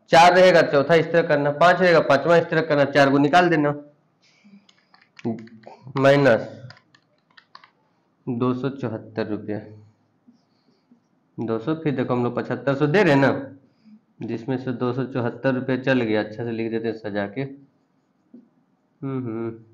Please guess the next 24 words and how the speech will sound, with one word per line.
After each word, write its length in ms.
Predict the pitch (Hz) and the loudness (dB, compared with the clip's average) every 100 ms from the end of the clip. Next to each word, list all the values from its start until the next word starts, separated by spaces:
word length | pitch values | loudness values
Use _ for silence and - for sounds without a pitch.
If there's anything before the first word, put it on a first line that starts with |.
| _ _ _ _ _ _ _ _ _ _ _ _ _ _ _ _ | _ _ _ _ _ _ _ _ _ _ _ _ _ _ _ _
टू 140 | 120 117 | -14 -14
सेवन 360 | 117 113 113 113 113 | -12 -8 -6 -8 -10
फ़ोर 300 | 117 107 101 | -8 -8 -6
था, 40 | 113 | -6
हम 120 | 113 | -4
लोग 140 | 113 | -4
का 80 | 110 | 0
आ 100 | 110 | 2
रहा 120 | 117 | 2
है 300 | 147 160 - - _ _ - | 0 -4 -14 -20 _ _ -20
सेवन 540 | - 117 113 113 135 147 - - - | -10 -4 -2 0 -2 -4 -10 -20 -10
टू 140 | 120 120 | -6 -6
टू 160 | 120 110 | -6 -8
सिक्स, 320 | 104 101 - - _ _ _ _ _ _ _ _ _ _ _ - _ | -8 -14 -16 -20 _ _ _ _ _ _ _ _ _ _ _ -20 _
सेवन 540 | 110 107 110 120 120 | -6 -2 -2 -4 -4
टू 140 | 123 123 | -6 -6
टू 220 | 117 107 | -6 -8
सिक्स, 320 | - - - - _ _ _ _ _ _ _ _ _ _ _ _ _ _ _ | -10 -18 -20 -20 _ _ _ _ _ _ _ _ _ _ _ _ _ _ _
ठीक 120 | 147 139 | -8 -4
है, 60 | |
नील 220 | 113 123 | 0 2
हो 80 | 127 | 4
गया 140 | - | 4
ना? 100 | 131 | 4